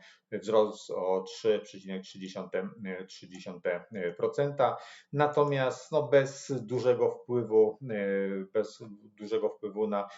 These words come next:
ocenę sytuacji polskiej gospodarki, no i też bez, e, wpływu na zachowanie, e, chociażby pary euro, e, P L N. Jak widzimy tutaj akurat na, na, na złotym, na euro P L N, e, mamy ciąg dalszy,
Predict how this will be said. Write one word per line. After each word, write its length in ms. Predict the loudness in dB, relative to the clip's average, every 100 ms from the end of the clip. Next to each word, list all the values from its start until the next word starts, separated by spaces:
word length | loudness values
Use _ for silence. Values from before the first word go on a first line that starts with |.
| 0
ocenę 420 | 0 4 4 4
sytuacji 480 | -2 -4 0 0 0
polskiej 320 | -2 -2 -2 -6
gospodarki, 640 | -6 -4 0 0 -2 -4
no 140 | -2
i 60 | 2
też 260 | 2 2
bez, 300 | 2 2 2
e, 220 | -4 -4 -4
wpływu 560 | _ -2 -2 0 -4 -6 -20 _ -6
na 140 | -2
zachowanie, 800 | 0 0 0 0 0 0 -2 -4 -8
e, 200 | -4 -4
chociażby 680 | -4 -4 -4 -4 -2 -2 -2 -6 -14 -6
pary 360 | -2 0 0
euro, 560 | -2 -4 0 0 0 -8
e, 160 | -6 -6 0
P 80 | 2
L 160 | 4
N. 220 | 4 2 -6 -16 -20 2
Jak 140 | 4
widzimy 400 | 4 0 2 2
tutaj 280 | 0 2 4
akurat 380 | 4 4 0 0
na, 180 | -6 -4
na, 200 | -4 -4
na 220 | -4 -4
złotym, 380 | -2 -2 -2 -2
na 100 | -2
euro 220 | 0 -2
P 120 | 0
L 80 | 0
N, 160 | -2
e, 80 | -6 -8 -8 -8 -12 -14 -10 -8 -6
mamy 600 | 0 2 4 6 4 4
ciąg 280 | -2 -2
dalszy, 540 | 2 2 2 -4 -4